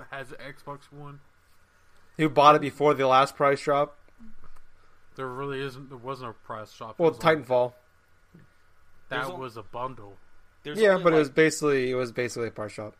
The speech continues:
Speaker 3: the only type of, like, price things that we've been seeing is really the, the advertisements from, like, say, like, certain retailers like Walmart and what was, like, I don't know, what was, like, Target or something like that, that had, uh, the,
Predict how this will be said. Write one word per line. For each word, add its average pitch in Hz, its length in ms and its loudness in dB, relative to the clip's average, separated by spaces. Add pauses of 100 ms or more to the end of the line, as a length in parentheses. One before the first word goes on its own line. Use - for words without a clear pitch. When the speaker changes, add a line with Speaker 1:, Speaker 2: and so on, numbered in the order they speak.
(160)
Speaker 3:
the 160 100 -14
only 220 160 -14
type 180 260 -10
of, 156 80 -18
like, 120 140 -10
price 127 560 -10 (120)
things 127 280 -14
that 117 100 -12
we've 104 200 -14
been 104 120 -16
seeing 110 420 -16
is 98 160 -20
really 104 240 -14
the, 90 360 -12
the 104 140 -14
advertisements 107 580 -12
from, 101 140 -18
like, 95 160 -16
say, 110 160 -16
like, 98 240 -14
certain 107 220 -16
retailers 110 420 -14
like 85 180 -18
Walmart 104 440 -12 (120)
and 98 200 -20
what 113 120 -14
was, 92 120 -18
like, 90 120 -18 (260)
I - 160 -20
don't 123 100 -20
know, 117 140 -20
what 92 100 -18
was, 90 120 -20
like, - 160 -20
Target 135 360 -10
or 165 60 -16
something 165 260 -18
like 165 140 -16
that, 170 260 -12
that 113 160 -14
had, 107 260 -10
uh, 95 220 -12 (800)
the, 107 360 -8